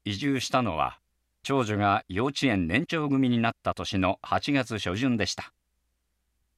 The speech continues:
シンガポールには日本から来た多くの駐在員家族がいて、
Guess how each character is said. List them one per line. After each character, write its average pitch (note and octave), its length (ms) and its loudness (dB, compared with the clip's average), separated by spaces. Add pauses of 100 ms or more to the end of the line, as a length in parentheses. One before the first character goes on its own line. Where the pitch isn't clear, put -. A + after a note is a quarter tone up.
(580)
シ - 220 0
ン A#3 40 4
ガ A3+ 100 2
ポ G3+ 160 2
ー E3+ 40 2
ル A2+ 80 0
に F#2 120 2
は D#2 320 0 (280)
日 A#2+ 80 4
本 C#3+ 160 4
か G#2+ 120 0
ら F#2+ 120 2
来 - 80 -10
た G#2 240 2 (100)
多 D3 220 -2
く A#2 100 -6
の A2 120 0
駐 C#3+ 200 -4
在 C3+ 200 0
員 B2 180 2
家 B2+ 140 -2
族 G2 260 -2
が D#2 100 -4
い C#2+ 120 -8
て、 D2+ 260 -6